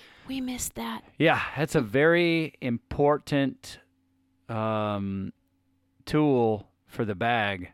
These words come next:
Speaker 2: boys, is that, uh, when you're feeling the tension rise, you have to,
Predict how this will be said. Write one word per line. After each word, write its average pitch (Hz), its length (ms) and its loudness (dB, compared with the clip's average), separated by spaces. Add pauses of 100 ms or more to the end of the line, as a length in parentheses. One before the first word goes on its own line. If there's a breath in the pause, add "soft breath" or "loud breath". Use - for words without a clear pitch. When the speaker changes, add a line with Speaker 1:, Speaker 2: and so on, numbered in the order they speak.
(120)
Speaker 2:
boys, 107 680 -4 (400)
is 104 280 -6
that, 101 360 -4
uh, 110 140 0
when 107 180 -2
you're 110 100 -2
feeling 135 380 2
the 117 100 -2
tension 123 460 -2
rise, 101 480 -2 (480 loud breath)
you 104 200 -2
have 123 320 0
to, 107 380 0